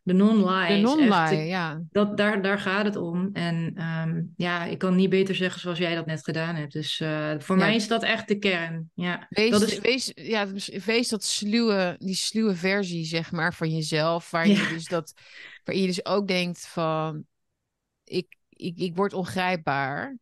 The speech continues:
Speaker 2: Eh, en dat, eh, dat is, denk ik, daar heb je echt ook een, een voorsprong al.
Speaker 1: Ja,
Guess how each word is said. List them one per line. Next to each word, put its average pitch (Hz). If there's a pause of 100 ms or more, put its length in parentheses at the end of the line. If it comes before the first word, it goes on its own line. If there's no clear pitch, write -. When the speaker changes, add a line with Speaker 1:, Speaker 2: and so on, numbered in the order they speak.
(180)
Speaker 2:
Eh, 160
en 160
dat, 160
eh, 113 (200)
dat 170
is, 170
denk 185
ik, 185
daar 196
heb 214
je -
echt -
ook 170
een, 160 (140)
een 160
voorsprong 156
al. 110 (580)
Speaker 1:
Ja, -